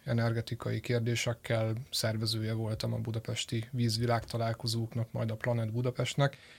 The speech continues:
és, ö, kétezer-tizennyolctól nevezett ki miniszterelnök úr helyettes államtitkárnak, és, ö, exporttal kapcsolatos tevékenységeket felügyeltem, majd később a portfóliómba kerültek a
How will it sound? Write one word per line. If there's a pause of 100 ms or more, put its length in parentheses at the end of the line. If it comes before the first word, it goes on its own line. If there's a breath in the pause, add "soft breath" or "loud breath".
(180 loud breath)
és,
ö,
kétezer-tizennyolctól (100)
nevezett
ki (540 loud breath)
miniszterelnök
úr
helyettes
államtitkárnak,
és,
ö, (200)
exporttal
kapcsolatos
tevékenységeket
felügyeltem, (300 loud breath)
majd
később
a (120)
portfóliómba
kerültek
a